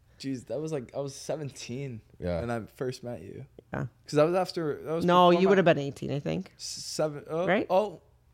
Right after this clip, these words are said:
Speaker 1: yeah, eighteen. 'Cause it was, like, right before
Speaker 3: Yeah.
Speaker 1: my first shoulder surgery.
Speaker 2: Mm-hmm.
Speaker 1: And then we did, like, all those workouts at two six two.
Speaker 3: Mm-hmm.
Speaker 1: Yeah. And then I taught you all the lingo
Speaker 3: Yeah,
Speaker 1: of,
Speaker 3: we
Speaker 1: like, the
Speaker 3: did.
Speaker 1: kids <laughs>
Speaker 3: Like, bussin' and
Speaker 1: nowadays.
Speaker 3: shit. Like, those weird words.
Speaker 1: <laughs> Yeah.
Speaker 2: Lit.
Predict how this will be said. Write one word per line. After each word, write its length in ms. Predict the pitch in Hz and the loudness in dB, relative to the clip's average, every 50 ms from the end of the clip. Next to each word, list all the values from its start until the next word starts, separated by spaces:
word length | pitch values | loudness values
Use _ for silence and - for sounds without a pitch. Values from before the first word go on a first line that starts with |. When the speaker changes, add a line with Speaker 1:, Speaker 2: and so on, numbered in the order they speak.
| _ _ | _ _
Speaker 1:
yeah, 240 | - 160 165 165 160 - - _ _ - | -4 -2 -2 -2 -2 -6 -12 _ _ -6
eighteen. 460 | - 143 139 - - 147 131 127 131 131 - | -4 -4 -4 -4 -6 -8 -8 -8 -10 -12 -10
'Cause 120 | - 160 | -6 -2
it 60 | 160 165 | 0 0
was, 160 | 160 143 143 | 0 2 2
like, 180 | 147 139 131 135 | 0 0 0 0
right 160 | 143 151 160 | 0 0 0
before 180 | 180 175 143 139 | -2 -2 -2 -2
Speaker 3:
Yeah. 80 | 139 135 | -2 -2
Speaker 1:
my 80 | 143 131 | -4 -6
first 280 | - - 135 131 - | -4 -4 -6 -6 -6
shoulder 260 | - 139 127 123 123 123 | -8 -8 -8 -8 -8 -10
surgery. 440 | 120 - 117 110 107 107 110 104 - - _ _ _ _ - - - | -10 -10 -12 -12 -12 -10 -10 -12 -12 -12 _ _ _ _ -18 -12 -10
Speaker 2:
Mm-hmm. 180 | 90 92 90 87 | -8 -6 -6 -6
Speaker 1:
And 80 | 87 90 | -6 -2
then 160 | 135 143 151 151 | 0 0 2 2
we 60 | 151 | 4
did, 140 | 147 151 143 | 4 4 4
like, 220 | 139 135 127 131 | 4 2 2 2
all 120 | 143 135 | 0 0
those 160 | 131 135 127 127 | 0 0 -2 -2
workouts 460 | 127 127 123 131 123 120 117 - - | -4 -4 -2 -2 -4 -4 -4 -6 -6
at 320 | 123 113 98 - - _ - | -6 -6 -6 -8 -12 _ -14
two 140 | - 131 | -12 -12
six 260 | 120 - - 113 - - | -10 -10 -12 -14 -16 -14
two. 240 | - 120 117 110 107 110 | -12 -10 -10 -8 -8 -6
Speaker 3:
Mm-hmm. 360 | 139 135 139 135 135 131 139 143 143 _ _ _ _ _ _ - | -4 -2 -2 -2 -2 -2 -4 -4 -8 _ _ _ _ _ _ -10
Speaker 1:
Yeah. 400 | - 107 107 104 104 107 107 104 110 _ - | -6 -4 -2 -2 -2 -4 -4 -8 -10 _ -6
And 120 | 120 120 | -4 -2
then 80 | 123 123 | 0 0
I 120 | 123 120 - _ _ - | 0 -2 -4 _ _ -10
taught 260 | - 147 131 127 113 | -4 -2 -2 -2 -2
you 100 | 117 123 | -2 -4
all 100 | 120 117 | -4 -4
the 120 | 117 113 117 | -4 -6 -6
lingo 540 | 117 117 120 123 117 120 113 113 113 117 - _ _ _ _ _ _ _ _ _ _ - | -6 -4 -4 -4 -4 -4 -4 -4 -4 -6 -10 _ _ _ _ _ _ _ _ _ _ -6
Speaker 3:
Yeah, 360 | 160 160 165 165 165 143 135 | -2 2 4 4 4 4 4
Speaker 1:
of, 100 | 131 127 | 2 2
Speaker 3:
we 60 | 123 127 | 2 2
Speaker 1:
like, 220 | 123 120 120 143 | 2 2 2 2
the 180 | 143 156 156 151 | 2 2 2 2
Speaker 3:
did. 120 | 135 - - - - - - - 208 - - | 0 -2 -4 -8 -12 -10 -6 -6 -2 2 2
Speaker 1:
kids 480 | 220 - 196 - 180 - - - - - | 2 2 2 -2 -6 -12 -14 -14 -10 -4
<laughs> 260 | 262 302 330 311 - | 2 4 6 6 8
Speaker 3:
Like, 140 | - 156 151 | 8 8 8
bussin' 420 | 170 165 170 170 165 165 - 165 190 | 8 10 10 10 10 8 8 8 8
and 80 | 175 160 | 10 10
Speaker 1:
nowadays. 260 | 151 139 139 139 - | 10 10 8 6 6
Speaker 3:
shit. 240 | - 139 143 147 - | 4 2 2 2 2
Like, 260 | 143 139 156 - - | 2 2 2 4 6
those 220 | 160 156 156 143 147 | 8 8 8 8 8
weird 260 | 156 160 160 147 139 | 8 10 10 10 8
words. 280 | 147 143 139 135 131 151 | 8 6 6 6 6 6
Speaker 1:
<laughs> 240 | 175 170 147 131 208 | 8 8 8 6 8
Yeah. 420 | 202 185 180 170 170 165 160 165 101 | 8 8 8 8 6 4 2 2 4
Speaker 2:
Lit. 420 | 104 107 107 107 107 104 - - | 8 10 10 12 10 10 6 2